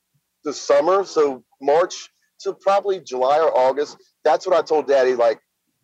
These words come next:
you know, "I, I don't hate you. I, I understand why you did what you did."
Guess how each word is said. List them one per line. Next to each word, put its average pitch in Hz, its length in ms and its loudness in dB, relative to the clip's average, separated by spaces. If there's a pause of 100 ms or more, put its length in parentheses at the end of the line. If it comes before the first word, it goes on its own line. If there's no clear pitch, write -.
(400)
you 139 120 -10
know, 113 360 0
"I, 123 280 0
I 123 80 -2
don't 131 220 -4 (180)
hate 139 280 -8
you. 127 300 -6
I, 113 160 2 (220)
I 113 140 0
understand 127 420 -2
why 117 120 2
you 117 120 -6
did 113 200 -8
what - 160 -16
you 120 100 -20
did." 107 280 -2